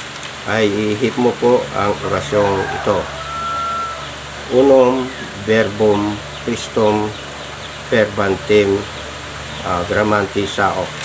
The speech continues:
Pwedeng isang beses, isang, ah, tatlong beses. Okay, at saka mo itusok sa dito, sa dibdi, ah, sa may puso. Okay.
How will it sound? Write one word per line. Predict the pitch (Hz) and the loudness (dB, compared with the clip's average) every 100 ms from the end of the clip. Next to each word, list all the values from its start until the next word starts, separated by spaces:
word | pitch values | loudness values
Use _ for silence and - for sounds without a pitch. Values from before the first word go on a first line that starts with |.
| - - - - - - - | -6 -6 -8 -10 -10 -10 -4
Pwedeng | 95 98 104 95 | -2 0 0 -2
isang | 92 92 | -2 -2
beses, | 104 110 - 110 113 - - - - - - 110 | 0 0 2 0 0 -6 -10 -10 -12 -12 -10 -8
isang, | 95 104 98 92 95 87 - | -2 0 2 0 -4 -8 -4
ah, | 92 | -4
tatlong | - 85 92 90 | -4 -4 -2 0
beses. | 92 85 85 73 - - - - - - - - | 0 -2 -4 -6 -8 -10 -10 -12 -12 -12 -12 -8
Okay, | 87 104 95 | -2 0 0
at | - | 0
saka | 104 92 | -2 0
mo | 95 92 | 0 -2
itusok | - 117 120 - - - - - | -4 -4 -4 -6 -10 -10 -8 -2
sa | 98 95 95 - - - - 101 | 0 0 -2 -12 -14 -14 -12 -10
dito, | 98 - 95 - - - - - - - - - - - - - | -8 -4 -4 -6 -12 -12 -12 -12 -12 -12 -12 -12 -12 -12 -12 -6
sa | 90 | -6
dibdi, | 95 90 - 95 | -6 -6 -4 -4
ah, | 98 | -2
sa | 123 | 0
may | 110 95 | 0 0
puso. | - 90 - 90 - - - - - - - - - - - - - - - - - - - - - - | -2 -4 -2 -4 -4 -8 -10 -10 -10 -10 -10 -12 -12 -12 -12 -12 -12 -12 -12 -12 -12 -12 -12 -10 -10 -6
Okay. | 101 104 | -2 -2